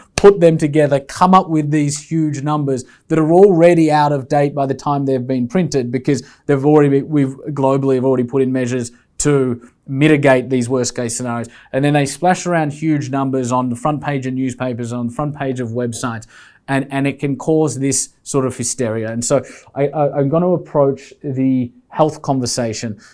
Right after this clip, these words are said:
uh, not from a position of being a health expert, but from a position of, uh, is,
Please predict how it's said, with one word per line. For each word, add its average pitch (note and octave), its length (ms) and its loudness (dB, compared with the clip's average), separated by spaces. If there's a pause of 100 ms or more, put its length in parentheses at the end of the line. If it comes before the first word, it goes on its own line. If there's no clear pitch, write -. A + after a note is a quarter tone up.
(120)
uh, B2+ 240 -2 (200)
not E3 200 2
from E3+ 140 -4
a D3+ 60 -2
position C#3 360 -4
of A#2+ 60 -2
being A#2+ 240 0
a A#2 40 -6
health C3 280 -4
expert, A#2+ 440 -6
but B2 200 -6
from C3 160 -6
a B2 80 -4
position C3 460 -4
of, B2 320 -4 (720)
uh, B2 320 -4 (1500)
is, E3 380 -4